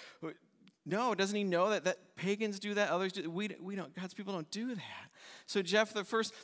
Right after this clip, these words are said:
misunderstood God's character in great ways. But another way he misunderstood God's character is this. Can you simply manipulate God into getting your way just by making a silly vow? No, but have you tried it anyway at some point?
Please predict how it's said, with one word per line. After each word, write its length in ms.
misunderstood 840
God's 280
character 540
in 80
great 260
ways. 680
But 80
another 240
way 220
he 100
misunderstood 640
God's 220
character 440
is 140
this. 500
Can 140
you 120
simply 440
manipulate 640
God 240
into 180
getting 300
your 120
way 240
just 220
by 120
making 420
a 40
silly 340
vow? 500
No, 240
but 140
have 140
you 100
tried 300
it 100
anyway 360
at 100
some 200
point? 400